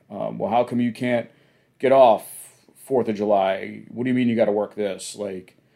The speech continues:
"What do you mean you gotta work that?" Like, that brings in a tremendous amount of pressure on these officers.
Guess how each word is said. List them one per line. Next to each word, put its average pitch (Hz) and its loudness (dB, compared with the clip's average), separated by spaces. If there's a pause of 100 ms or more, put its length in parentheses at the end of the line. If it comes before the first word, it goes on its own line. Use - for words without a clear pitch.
(400)
"What 120 -2
do 127 4
you 127 6
mean 123 6
you 113 2
gotta 107 6
work 101 -2
that?" 98 -2
Like, 98 -6
that 110 0
brings 113 -4
in 98 -6
a - -12
tremendous 117 2
amount 104 -6
of - -12
pressure 110 -6
on 98 -8
these 98 -14
officers. - -6